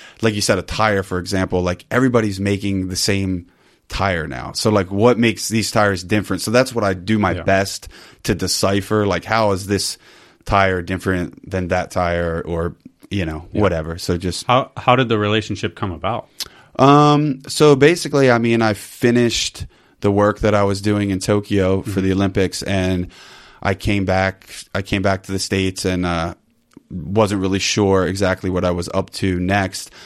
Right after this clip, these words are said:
Speaker 1: Um, and I had a really good relationship with the Source guys from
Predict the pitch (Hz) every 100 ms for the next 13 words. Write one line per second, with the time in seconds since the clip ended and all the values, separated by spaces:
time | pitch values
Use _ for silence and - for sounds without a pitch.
0 | - - - 95 90 90 90 101 98 104
1 | 98 90 - _ - 117 110 101 101 98
2 | 98 95 98 - 95 101 113 107 98 -
3 | 101 95 - 95 95 90 - - 95 90
4 | 90